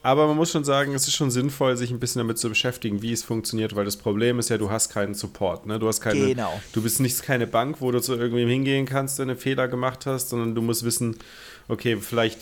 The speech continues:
Speaker 1: wo kann ich den Fehler allokieren oder im Idealfall, wie kann ich den Fehler von vornherein verhindern, ne?
Speaker 2: Also, me-,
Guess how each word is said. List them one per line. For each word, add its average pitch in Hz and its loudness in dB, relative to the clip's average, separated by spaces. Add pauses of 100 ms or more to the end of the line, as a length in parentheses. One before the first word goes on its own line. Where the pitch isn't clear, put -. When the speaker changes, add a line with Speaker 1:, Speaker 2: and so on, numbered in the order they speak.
(140)
Speaker 1:
wo 113 -2
kann 123 -2
ich 117 -6
den 113 -6
Fehler 113 0
allokieren 113 -2
oder 104 2
im 101 -4
Idealfall, 101 0
wie 98 -4
kann 101 -4
ich 101 -6
den 98 -6
Fehler 92 -2
von 92 -4
vornherein 87 -2
verhindern, 87 -6
ne? 92 -8
Speaker 2:
Also, 156 -2
me-, 165 -6